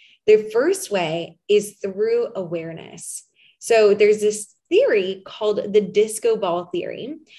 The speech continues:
which says that whatever, it's like we are disco balls and other people in our lives are disco balls, and anything that you like in another person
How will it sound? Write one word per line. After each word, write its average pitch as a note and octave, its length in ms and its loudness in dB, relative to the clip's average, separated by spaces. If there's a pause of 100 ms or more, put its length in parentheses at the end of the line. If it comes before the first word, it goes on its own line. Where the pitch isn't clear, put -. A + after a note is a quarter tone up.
(160)
which A#3 280 -4
says B3+ 460 0
that F#3 320 -4
whatever, G3+ 800 -4
it's G#3 140 -2
like G3 260 -4 (680)
we G#3+ 320 -6
are B3+ 200 -6
disco B3 360 -6
balls B3+ 420 -8 (100)
and G#3+ 240 -4
other A#3 260 2
people A#3+ 280 -14
in C4+ 80 -10
our D4 140 -6
lives F3+ 260 -4
are E3+ 80 -4
disco D#3 340 -8
balls, D#3+ 540 -8 (460)
and A3+ 180 -2
anything B3 420 -4
that G#3 140 -6
you F3 160 -8
like F3+ 600 -6
in G3 200 -4
another E3+ 320 -4
person A3 560 -8